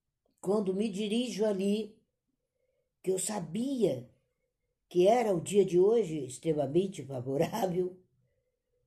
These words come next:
o meu desejo se converteu num dia que será muito melhor que a quinta. Então, quando você entende essa conversão,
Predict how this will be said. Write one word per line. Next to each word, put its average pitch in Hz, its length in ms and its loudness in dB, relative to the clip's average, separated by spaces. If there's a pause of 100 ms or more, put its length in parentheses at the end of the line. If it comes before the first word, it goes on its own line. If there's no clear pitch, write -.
(800)
o 175 120 -4
meu 180 320 8
desejo 143 920 2 (1200)
se - 220 -8
converteu 156 920 -2 (440)
num 165 220 0
dia 165 260 2
que 170 140 -6
será 151 340 -2
muito 165 420 -4
melhor 170 440 0
que 151 100 -10
a 131 80 -8
quinta. 127 520 -10 (1500)
Então, 196 220 -2
quando 196 280 4
você 185 240 -2
entende 208 440 0
essa 180 260 -4
conversão, 185 1040 -2